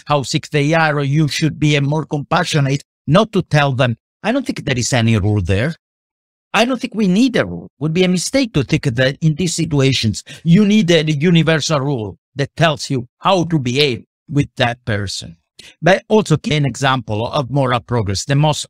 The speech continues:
obvious, the scope of morality. Who are the entities who should be subject to our moral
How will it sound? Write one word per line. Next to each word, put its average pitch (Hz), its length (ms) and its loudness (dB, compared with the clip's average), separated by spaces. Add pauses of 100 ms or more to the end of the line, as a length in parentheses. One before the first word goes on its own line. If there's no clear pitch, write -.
(100)
obvious, - 580 -6 (360)
the 185 300 2 (160)
scope - 640 0
of 190 120 4
morality. 113 640 2 (160)
Who 233 360 0 (180)
are 165 320 0 (200)
the 156 260 2 (280)
entities 175 720 0
who 151 160 2
should 202 280 0
be 165 120 2
subject 151 680 -2
to 135 180 -2
our 131 340 0 (240)
moral 131 580 2